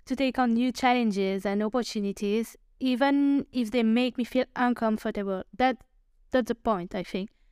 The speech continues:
Because by pushing yourself out of your comfort zone, you can build confidence and develop new skills.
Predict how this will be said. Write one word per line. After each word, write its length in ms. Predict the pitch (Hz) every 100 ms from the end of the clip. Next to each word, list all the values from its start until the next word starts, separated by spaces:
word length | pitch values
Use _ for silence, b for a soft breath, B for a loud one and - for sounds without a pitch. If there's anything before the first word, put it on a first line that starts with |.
| _ _ -
Because 380 | 226 254 247
by 320 | 220 254 240 - _ _ _ _ _
pushing 320 | - 339 311 240
yourself 560 | 220 214 - 214 214 -
out 420 | 247 233 240 - - _
of 200 | 262 240
your 180 | 208 214
comfort 500 | - 269 302 349 330
zone, 280 | 339 330 339 - _ -
you 100 | 247
can 220 | 247 226
build 260 | 226 208 -
confidence 640 | 262 277 294 285 285 -
and 220 | 254 233 233
develop 340 | 233 247 -
new 180 | 247 269
skills. 500 | - - - -